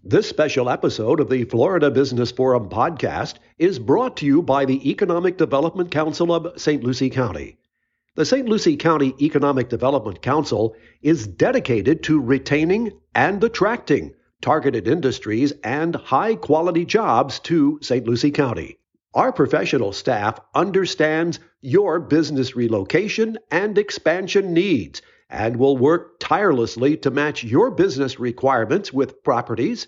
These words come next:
site locations, and available incentives to make your move to Saint Lucie County as seamless as possible. Wherever your current business is located throughout the United States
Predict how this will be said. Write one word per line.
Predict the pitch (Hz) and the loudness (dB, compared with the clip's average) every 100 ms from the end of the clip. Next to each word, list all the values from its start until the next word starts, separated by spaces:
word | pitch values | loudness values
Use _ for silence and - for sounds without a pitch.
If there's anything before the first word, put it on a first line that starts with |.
| _ | _
site | - 220 262 | 0 0 2
locations, | 175 165 170 196 143 110 165 - | 2 4 2 0 -2 -2 -4 -6
and | - 160 190 | 0 0 2
available | 160 131 143 156 160 | 2 2 2 2 2
incentives | 156 131 254 240 143 147 - _ _ | 0 0 -2 2 0 0 -4 _ _
to | 170 | 0
make | 180 208 - - | 2 2 -2 -16
your | - 120 214 269 | -2 2 2 2
move | 139 113 117 170 | 0 2 2 0
to | 117 | -2
Saint | - 180 160 | 0 0 0
Lucie | 175 151 | 0 0
County | 143 139 151 151 | 0 -2 -2 -2
as | 135 127 - - | 0 -2 -4 -12
seamless | - 247 165 90 110 - - - | -4 -2 -2 -2 -4 -6 -12 -6
as | 117 123 | -2 -2
possible. | - 110 92 87 64 60 - _ _ - | -2 -4 -4 -10 -14 -18 -20 _ _ 0
Wherever | 185 220 254 214 | 4 4 4 4
your | 160 | 2
current | 151 165 185 135 - | 2 2 2 2 0
business | 156 156 120 | 0 0 0
is | 131 123 | 0 -2
located | 104 123 170 123 117 156 143 | 0 0 0 -2 0 -2 -2
throughout | - 165 202 247 | -2 0 0 -2
the | 202 | 0
United | 175 175 185 170 | 2 2 0 -2
States | - 165 196 - | -2 -2 -2 -4